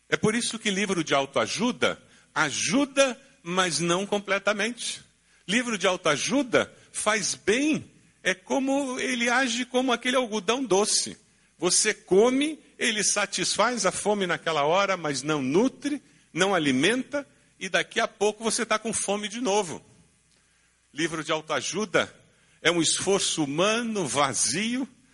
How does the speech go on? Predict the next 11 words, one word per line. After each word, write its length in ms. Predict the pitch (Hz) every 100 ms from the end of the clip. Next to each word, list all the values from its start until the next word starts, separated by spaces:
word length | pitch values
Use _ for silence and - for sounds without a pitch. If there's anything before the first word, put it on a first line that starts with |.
| _ _ -
tentando 480 | 185 180 208 214
dar 200 | 196 202
sentido 680 | - - 202 160 - 277 294
à 60 | 175
vida 340 | 131 180 214
e 60 | 214
tentando 440 | - 180 202 208
fazer 400 | 196 180 147 185
com 120 | 202 190
que 140 | 185
nós 340 | 170 180 -